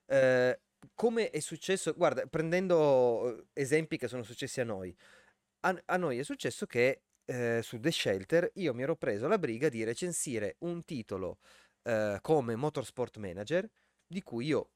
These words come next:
non sono appassionato di gestionali, non ne capisco assolutamente un cazzo, mi piacciono le Formula uno. Fine. Sono riuscito, cercando di vederla dal punto di vista di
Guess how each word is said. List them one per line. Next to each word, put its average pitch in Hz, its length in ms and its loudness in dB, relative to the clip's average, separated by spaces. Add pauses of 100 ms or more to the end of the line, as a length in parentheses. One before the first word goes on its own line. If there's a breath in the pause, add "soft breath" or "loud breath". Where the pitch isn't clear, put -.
non 262 260 -4
sono 160 220 -4
appassionato 110 600 -6
di 95 120 -12
gestionali, 92 600 -10 (100)
non 262 400 0
ne 240 100 4
capisco 226 400 0
assolutamente 170 560 0
un 98 120 -4
cazzo, - 520 -8 (320 soft breath)
mi 294 160 -2
piacciono 190 420 -2
le 247 80 -2
Formula 135 380 -4
uno. 98 320 -6 (1500)
Fine. 104 460 -10 (920)
Sono 214 320 0
riuscito, 151 720 -2 (260 soft breath)
cercando 165 540 0
di 127 80 -4
vederla 131 480 2
dal 117 200 -2
punto 254 300 -6
di 120 120 -6
vista 127 520 -8
di 127 260 -8